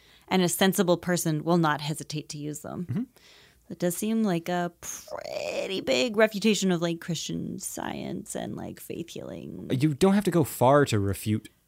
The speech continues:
Speaker 2: Christian Science and faith healing. I mean, like,
Speaker 1: I know, but, like,
Speaker 2: but a scriptural,
Speaker 1: a
Speaker 2: uh,
Speaker 1: scriptural refutation is what I mean. Like, I don't
Speaker 2: Yeah.
Speaker 1: know of any other place in the Bible where it says doctors and medicine are good.
Speaker 2: Hmm, that's
Speaker 1: Like,
Speaker 2: a good point.
Speaker 1: explicitly.
Speaker 2: Yeah.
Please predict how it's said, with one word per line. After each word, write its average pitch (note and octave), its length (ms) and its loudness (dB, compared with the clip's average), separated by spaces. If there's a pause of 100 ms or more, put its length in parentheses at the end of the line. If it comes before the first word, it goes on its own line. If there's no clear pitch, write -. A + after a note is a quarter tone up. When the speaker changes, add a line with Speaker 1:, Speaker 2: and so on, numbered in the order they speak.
(160)
Speaker 2:
Christian A2 300 0
Science G2+ 320 2
and F#2+ 100 -2
faith G#2+ 240 4
healing. - 340 -8 (240)
I B2 60 4
mean, A2+ 160 6
like, - 240 -4 (520)
Speaker 1:
I D4+ 80 12
know, F#4 160 10
but, A#3+ 180 6
like, C#3+ 160 12
Speaker 2:
but - 80 -2
a C3 40 6
scriptural, B2 840 6 (180)
Speaker 1:
a C#3 60 8
Speaker 2:
uh, C3+ 160 12
Speaker 1:
scriptural F#4+ 400 12
refutation F3+ 600 4
is D3+ 120 0
what D#3+ 80 4
I E3 80 6
mean. C#4+ 280 8
Like, A#3 140 10
I A3+ 160 12
don't D#4+ 140 10
Speaker 2:
Yeah. D#4 120 6
Speaker 1:
know C#4+ 500 8 (200)
of G#3 240 6
any G#3+ 240 6
other G#3 240 6 (240)
place G#3 340 2
in G3+ 80 2
the F#3 60 6
Bible F3 480 4
where F3 140 6
it E3+ 160 0
says E3 260 2 (380)
doctors G3 420 6
and F3 160 4
medicine E3 400 4
are D3 180 -2
good. - 440 -2
Speaker 2:
Hmm, A3 80 2
that's - 260 -2
Speaker 1:
Like, E3 160 6
Speaker 2:
a C#3+ 60 6
good C3+ 140 8
point. C#3 180 4
Speaker 1:
explicitly. - 640 0
Speaker 2:
Yeah. C#3 100 2